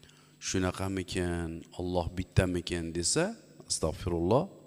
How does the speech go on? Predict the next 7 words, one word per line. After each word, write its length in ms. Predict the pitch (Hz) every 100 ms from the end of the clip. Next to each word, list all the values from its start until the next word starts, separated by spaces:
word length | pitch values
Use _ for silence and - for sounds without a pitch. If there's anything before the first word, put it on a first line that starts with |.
| - -
nauzubilloh, 760 | 80 82 80 85 82 107 139 - - - - - - - - -
unda 220 | 87 87
e'tiqod 400 | 87 92 - 95 87
bo'lmaydi. 360 | 90 82 67 - - -
Aniq 260 | 98 120 - - 95
bog'lanishingiz 680 | 92 90 85 80 - 76 -
kerak. 300 | - 76 82